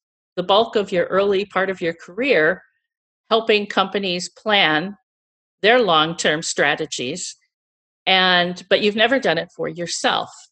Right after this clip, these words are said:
She was right. And I thought, you know, I, I really need to be more intentional about this. I had, had just, through luck or happy accident, uh, fallen into great jobs, uh, over the years,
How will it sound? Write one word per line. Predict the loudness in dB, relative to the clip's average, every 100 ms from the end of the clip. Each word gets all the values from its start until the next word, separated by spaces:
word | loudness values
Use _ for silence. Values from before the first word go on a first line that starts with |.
| _ _ _ _ _ _ -10
She | -8
was | -4 0
right. | 0 0 -4 -8
And | -2 0
I | 0
thought, | 0 -2 -2
you | -2
know, |
I, | 0 0
I | 0
really | 0 -2 -2
need | -6 -8 -10
to | -14
be | -10
more | -6 -4
intentional | -4 -2 -2 0 -2 -2 -2
about | -2 -2 -4 -4
this. | -4 -2
I | -2 -2
had, | -4 -10 _ _
had | -8 -8
just, | -2 -2 -2 -8 -16 _ _ _ _ _ _ _ _ _ _ _ _ 0
through | 2
luck | 4 2 2
or | 2 2
happy | 0 2 2
accident, | 2 0 -4 -4 -4 -6 -16 _ _
uh, | -4 -4
fallen | 2 4 4 2
into | 0 -2 -4 -6 -4 -2 -4
great | 0 -2 0
jobs, | 0 2 2 0 -2 -12 -16 _ _ _ _ _ _
uh, | 0 2
over | 2 0 -2
the | 0
years, | 0 2 0 -2